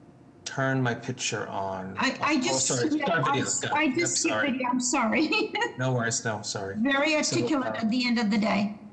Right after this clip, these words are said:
Speaker 2: Okay.
Speaker 1: No, I understand. Okay, so if you look at the, um, the drawing that's up on the screen.
Speaker 2: Yes.
Speaker 1: It says, um, third floor plan.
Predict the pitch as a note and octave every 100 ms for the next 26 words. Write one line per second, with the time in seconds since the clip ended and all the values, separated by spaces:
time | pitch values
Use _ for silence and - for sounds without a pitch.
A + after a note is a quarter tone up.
0 | - C4 B3+ B3+ A3+ A#2+ A2+ A#2 A#2+ A#2+
1 | G#2+ - B2 B2+ - C3+ D3+ E3+ F#3+ G3
2 | F#3+ D#3 C#3+ C3+ C3 B2+ B2+ - - -
3 | B2 C3 C3 C3 C3 A#2 C3 B2 B2+ A#2
4 | - - A#2 B2 C#3+ - - - - -
5 | - - - - - - - - - -
6 | - - - - - - - - - -
7 | A3+ A3+ C3+ - C3+ A#2+ B2+ A#2+ A#2 C3
8 | B2+ B2 C#3 C3 D3 C#3 C#3+ D3